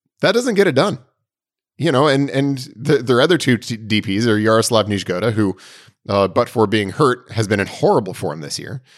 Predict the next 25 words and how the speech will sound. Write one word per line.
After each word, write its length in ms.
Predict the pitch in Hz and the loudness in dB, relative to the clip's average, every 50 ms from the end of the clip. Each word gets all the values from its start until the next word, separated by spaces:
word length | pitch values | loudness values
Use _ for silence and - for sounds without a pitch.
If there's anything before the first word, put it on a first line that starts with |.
| _ _ _ _ - | _ _ _ _ -6
and 120 | 131 143 | -4 -4
Sebastian 380 | - - 135 135 143 - - 214 | 0 0 0 0 0 -2 -4 -2
Blanco, 300 | 123 101 101 104 160 175 | -2 -2 -2 -2 -2 -2
who 180 | 120 131 151 160 | 0 2 2 0
is 140 | 165 143 135 | 0 -2 -4
just 380 | - 143 147 - - _ _ - | -4 -4 -2 -4 -6 _ _ -6
sort 200 | - 139 135 139 | -4 0 0 0
of, 120 | 139 120 | 0 0
you 100 | 131 143 | -2 0
know, 120 | 120 113 123 | 0 0 0
where 260 | 123 110 113 120 127 | 0 0 0 -2 -2
he 240 | 127 - 127 110 107 | -2 -2 -2 0 0
is 160 | 135 135 110 | 0 0 0
at 120 | 107 104 | -2 -2
his 160 | 107 110 107 | -2 -4 -4
stage 220 | - - 104 107 107 | -2 -2 -4 -2 -4
of 60 | 107 | -4
his 120 | 107 101 | -6 -8
career, 240 | - - 147 156 107 | -8 -6 -6 -6 -6
can 120 | - - 82 | -8 -10 -12
still 180 | - - 95 | -12 -10 -8
be 100 | 95 101 | -8 -8
a 40 | 95 | -6
good 160 | 92 95 85 | -6 -6 -6
player, 320 | - 95 98 117 143 170 | -6 -4 -4 -4 -4 -6